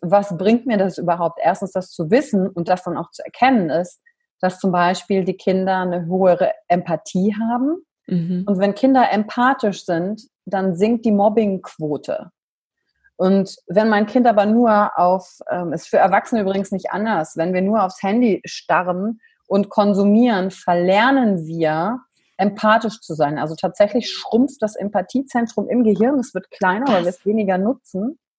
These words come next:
Speaker 1: Und das, ähm, merkst du dann direkt, wenn Fremdenhass kommt, Mobbing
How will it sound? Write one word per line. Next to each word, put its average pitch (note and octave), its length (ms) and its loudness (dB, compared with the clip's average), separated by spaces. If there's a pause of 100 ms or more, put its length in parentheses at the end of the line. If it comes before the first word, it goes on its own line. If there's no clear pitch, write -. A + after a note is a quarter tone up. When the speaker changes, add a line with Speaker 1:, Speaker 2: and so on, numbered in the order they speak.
(600)
Speaker 1:
Und G3 220 -2
das, B3 420 0 (100)
ähm, G#3 360 0 (200)
merkst G3+ 460 0
du G#3+ 40 -2
dann G3 160 0
direkt, G3 360 0
wenn F#3+ 380 0
Fremdenhass F3 640 -4
kommt, F3+ 260 -2
Mobbing E3 600 0